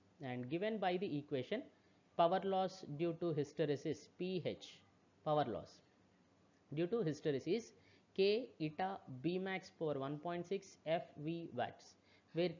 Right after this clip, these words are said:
K eta is a proportionality constant which depends upon the volume and quality of the material, and F is the supply frequency,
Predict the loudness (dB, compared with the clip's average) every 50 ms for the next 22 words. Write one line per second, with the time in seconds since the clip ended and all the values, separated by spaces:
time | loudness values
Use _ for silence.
0 | -2 2 4 6 6 6 4 2 0 2 2 2 2 0 -2 -2 -4 -4 -4 -4
1 | -6 -4 -4 -4 -2 -2 -2 -4 -6 -6 -6 -6 -6 -6 -10 -8 -6 -4 -2 -2
2 | -4 -6 -10 -18 -20 -20 -20 _ -14 -8 -2 0 0 0 0 -2 -10 -6 -4 -4
3 | -4 -2 -2 -2 -2 -2 -2 -4 -4 -4 -4 -4 -4 -2 0 0 0 2 2 0
4 | 2 2 2 0 0 -2 -4 -4 -6 -8 -8 -6 -4 0 0 2 2 2 0 -2
5 | -2 -2 -2 -2 -2 -4 -4 -2 -4 -4 -4 -4 -4 -4 -6 -10 -10 -14 _ _
6 | _ _ _ _ -20 -20 -20 _ _ -4 -2 0 2 2 0 2 0 0 0 0
7 | 0 -2 -4 -4 -4 -4 -2 -2 -2 -2 -2 -2 -4 -4 -4 -4 -6 -6 -6 -6
8 | -6 -6 -6